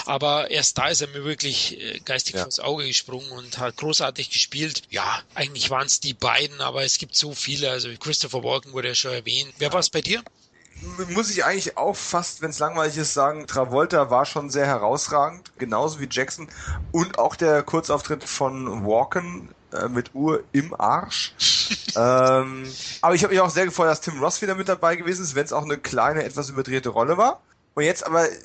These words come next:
Speaker 2: weil ich mir dachte, dass Travolta bei euch auch hoch im Kurs steht, ist jetzt quasi die etwas fiese Gegenfrage.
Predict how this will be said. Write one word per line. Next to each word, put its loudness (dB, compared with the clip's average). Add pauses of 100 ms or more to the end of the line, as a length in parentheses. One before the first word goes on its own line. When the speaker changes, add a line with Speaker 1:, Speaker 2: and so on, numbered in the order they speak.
Speaker 2:
weil 2
ich -8
mir -6
dachte, 0
dass -2
Travolta 2
bei 0
euch 0
auch 0
hoch -2
im -4
Kurs 0
steht, -2
ist -4
jetzt -4
quasi 0
die -10
etwas -2
fiese -4
Gegenfrage. 0